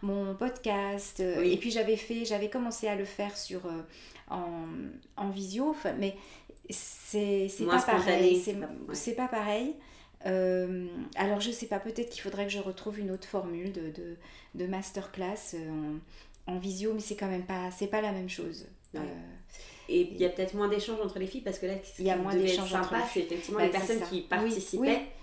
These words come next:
Speaker 1: Oui, puis de
Speaker 2: échangeaient
Speaker 1: montrer,
Speaker 2: entre elles.
Speaker 1: et puis concrètement, d'avoir des vêtements, euh, de, même de les essayer. Enfin,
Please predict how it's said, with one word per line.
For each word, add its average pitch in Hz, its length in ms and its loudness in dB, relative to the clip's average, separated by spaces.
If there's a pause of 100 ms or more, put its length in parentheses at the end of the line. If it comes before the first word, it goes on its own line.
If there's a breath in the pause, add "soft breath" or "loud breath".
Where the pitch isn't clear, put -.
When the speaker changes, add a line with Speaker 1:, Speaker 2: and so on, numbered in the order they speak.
(180 loud breath)
Speaker 1:
Oui, 311 160 6
puis 202 120 6
de 190 40 8
Speaker 2:
échangeaient 208 300 8
Speaker 1:
montrer, 226 240 4
Speaker 2:
entre - 80 0
elles. - 40 2
Speaker 1:
et 190 40 4
puis 214 180 -6
concrètement, 202 720 -2
d'avoir 190 320 0
des 185 100 0
vêtements, 240 760 0
euh, 190 140 0
de, 180 320 -2 (280 loud breath)
même 208 160 0
de 202 80 2
les 196 220 0
essayer. 254 600 2
Enfin, 262 160 -6